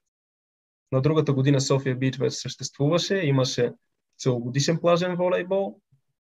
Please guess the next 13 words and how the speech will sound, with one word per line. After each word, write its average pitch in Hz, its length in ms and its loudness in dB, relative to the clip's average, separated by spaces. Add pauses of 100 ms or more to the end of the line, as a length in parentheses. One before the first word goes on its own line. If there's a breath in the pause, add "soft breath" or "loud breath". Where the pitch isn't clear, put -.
(320)
интереса 131 540 2
скочи 123 520 -4 (640)
много, 135 500 4 (680)
като, 143 220 -2
нали, 151 340 2 (160)
пове-, 143 340 6
предимно 160 380 4
от 151 120 2
аматьори, 143 460 2
понеже 139 580 -2 (800)
волейболистите, 135 1400 0 (100)
професионалните, 139 1080 0
през 156 480 0